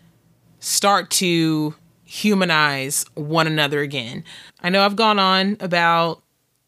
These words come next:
the things that we do wrong when it comes to communication, but I did want to talk about a couple of things that will help us maybe reframe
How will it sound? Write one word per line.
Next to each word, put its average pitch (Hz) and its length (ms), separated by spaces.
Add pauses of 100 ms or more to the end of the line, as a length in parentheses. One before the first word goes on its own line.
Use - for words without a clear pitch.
(240)
the 175 100
things 175 260
that 175 120
we 175 100
do 175 140
wrong 175 520
when 170 120
it 151 120
comes 175 300
to 170 380
communication, 180 960 (540)
but 185 320
I 208 100
did 247 360
want 202 300
to 165 400 (120)
talk 160 220
about 147 200
a 147 120
couple 160 340
of 147 80
things 147 380
that 139 320 (580)
will 190 140
help 311 240
us 233 200
maybe 190 340
reframe 180 800